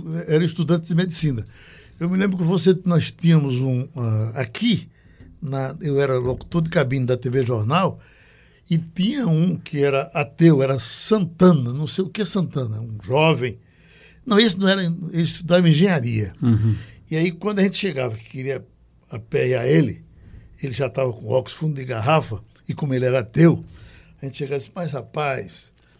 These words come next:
Speaker 1: Deus é muito bom, né, Santana? Tu aí estudando engenharia, vai ser engenheiro, tá es-, com Deus te ajudando." "Ajudando uma porra!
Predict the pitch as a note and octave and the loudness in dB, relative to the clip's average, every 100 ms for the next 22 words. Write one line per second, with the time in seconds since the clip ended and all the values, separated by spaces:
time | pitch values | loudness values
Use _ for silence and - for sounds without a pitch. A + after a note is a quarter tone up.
0 | - A2+ C3 C#3+ B2+ A#2+ A2+ A#2+ A2 A2+ | -20 -10 -4 -4 -4 -6 -8 -10 -10 -12
1 | G#2 B2 A#2 A#2 B2+ A2+ G2 - - - | -8 -4 -4 -4 -6 -10 -14 -16 -20 -20
2 | _ _ _ _ _ _ - _ - E3 | _ _ _ _ _ _ -20 _ -6 -2
3 | C#3+ B2+ - B2 C#3 B2 B2 B2 B2+ D3 | 0 -2 -4 -6 -6 -6 -6 -6 -2 -2
4 | C3 B2 A2 C3+ A#2 A#2+ B2 D3+ D3+ C#3+ | -2 -4 -6 -8 -6 -4 0 4 4 4
5 | B2+ A#2 _ - - _ - C3+ G#2+ - | 2 -6 _ -20 -20 _ -10 -10 -8 -10
6 | - _ F3+ C#3 B2+ _ _ _ _ _ | -10 _ -10 -10 -12 _ _ _ _ _
7 | C3 D#3 C3 - B2+ B2 A2+ C3+ C3+ B2+ | 2 2 2 0 -2 -2 -4 -4 -4 -10
8 | - - G#3 A3 F#3+ D#3+ G3+ F3+ G3+ E3+ | -18 -16 -10 -6 -6 -2 -2 -2 -4 -6
9 | - E3+ G3 G#3+ - | 0 4 8 8 8